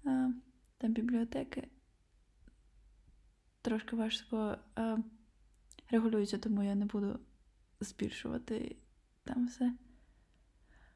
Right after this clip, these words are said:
Ось, добавила код з бібліотеками, з ініціюванням. А потім натиснула «Build», вона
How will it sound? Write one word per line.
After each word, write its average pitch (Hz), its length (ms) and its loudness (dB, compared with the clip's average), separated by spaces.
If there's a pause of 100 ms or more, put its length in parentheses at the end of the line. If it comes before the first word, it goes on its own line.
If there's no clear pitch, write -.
(160)
Ось, 226 320 2 (280)
добавила 220 460 -2
код 285 360 -2 (180)
з - 100 -6
бібліотеками, 240 760 2 (280)
з - 480 -4 (160)
ініціюванням. 214 960 2 (1900)
А 226 340 4 (220)
потім 262 480 -2 (1500)
натиснула 214 460 2
«Build», 262 400 -2
вона 214 420 2